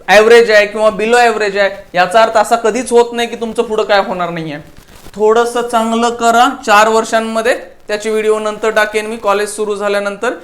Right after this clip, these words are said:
की त्या चार वर्षांमध्ये काय करायचं असतं ते करा. तुम्ही आयआयटीच्या स्टुडंट्सना टक्कर द्याल,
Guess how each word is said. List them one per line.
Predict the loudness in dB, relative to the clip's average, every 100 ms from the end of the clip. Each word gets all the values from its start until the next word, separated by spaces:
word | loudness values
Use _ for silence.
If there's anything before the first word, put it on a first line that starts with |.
| -18 -14
की |
त्या | -4 -2
चार | 0 4 4
वर्षांमध्ये | 2 -2 -6 -6 -6
काय | 0 0
करायचं | 0 -4 -6 -8
असतं | -12 -12 -16 -16 -20 -2
ते | 2 2
करा. | 4 4 4
तुम्ही | 2 -4
आयआयटीच्या | 0 2 2 0 -4 -4
स्टुडंट्सना | -4 -4 -4 -6 -6 -4 -4 -6
टक्कर | -10 -8 -8
द्याल, | -6 -8